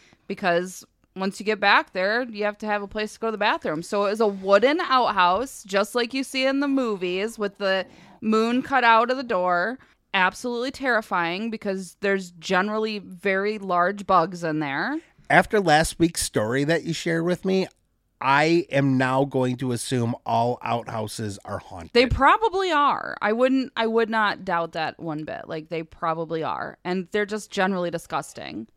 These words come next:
Speaker 1: So, yeah, I've used an outhouse. And I was born in nineteen eighty. So, it, it, you know,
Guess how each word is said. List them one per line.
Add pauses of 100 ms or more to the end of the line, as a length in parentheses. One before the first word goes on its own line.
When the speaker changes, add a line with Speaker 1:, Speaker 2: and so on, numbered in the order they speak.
Speaker 1:
So, (480)
yeah, (260)
I've
used
an
outhouse.
And
I
was
born
in
nineteen
eighty.
So,
it, (160)
it, (160)
you
know,